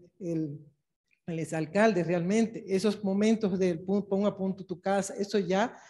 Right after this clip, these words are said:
tuvo un éxito, pero los hemos dejado así como una curva descendente, ya no se está haciendo nada. A veces digo que el centro histórico está vivo por obra y gracia del Espíritu Santo, y lo que me duele es cómo desde el exterior se ve el centro, lo que acabas de decir, eh,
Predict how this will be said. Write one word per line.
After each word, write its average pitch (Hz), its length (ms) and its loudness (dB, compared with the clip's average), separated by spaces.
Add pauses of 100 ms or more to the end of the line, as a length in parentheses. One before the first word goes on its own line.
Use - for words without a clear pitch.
(160)
tuvo 208 220 4
un 208 80 4
éxito, 247 480 2 (240)
pero 262 160 0
los 254 140 4
hemos 277 200 4
dejado 269 240 0
así 262 200 -2
como 247 200 0
una 247 200 2
curva 254 260 2
descendente, 233 640 0
ya 220 140 2
no 226 120 0
se 226 120 -6
está 226 260 2
haciendo 196 340 -2
nada. 151 260 -10 (380)
A 170 60 -8
veces 208 320 0
digo 254 320 0
que 196 80 -4
el 170 80 -4
centro 190 240 -4
histórico 202 340 -4
está 202 180 -4
vivo 202 280 -2
por 185 140 -4
obra 185 180 0
y - 20 2
gracia 185 300 -2
del 170 80 -2
Espíritu 165 360 -4
Santo, 202 440 -2 (260)
y 214 100 0
lo 208 120 6
que 208 100 0
me 190 140 2
duele 240 320 2
es 269 80 -2
cómo 247 280 0
desde 240 220 4
el 240 80 0
exterior 226 420 -2
se 226 140 -2
ve 190 80 0
el 196 80 -2
centro, 175 420 -4 (320)
lo 170 80 -8
que 180 80 -4
acabas 185 340 0
de 190 60 2
decir, 185 680 -4
eh, 170 400 -4